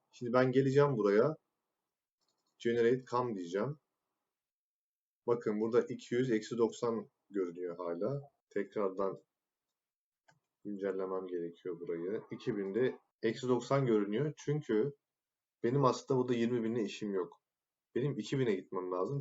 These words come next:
Çünkü ben burada Generate Cam'da genişletmeleri ben burada onla yapmışım. Yani ben yine kullandığım alan üç bin altı yüz aslında.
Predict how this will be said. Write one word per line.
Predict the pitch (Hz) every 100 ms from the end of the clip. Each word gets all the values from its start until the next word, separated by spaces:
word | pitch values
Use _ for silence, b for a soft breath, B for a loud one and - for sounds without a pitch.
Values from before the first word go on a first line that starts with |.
| -
Çünkü | 120 117
ben | 117 139
burada | 143 131 107
Generate | 107 107 117 120 117 107
Cam'da | 98 95 101 139 - _ _ _ _ _ -
genişletmeleri | 110 113 123 120 107 110 127
ben | 117 104
burada | 107 -
onla | 110 107 95
yapmışım. | 87 - - 107
Yani | 104 101 104
ben | 107 110 - _
yine | 117 123 117 110 - -
kullandığım | 123 113 117 117 120 120
alan | 110 107 139 139
üç | 110 -
bin | 113
altı | 110 110 131
yüz | 104
aslında. | 92 - 87 85 120 151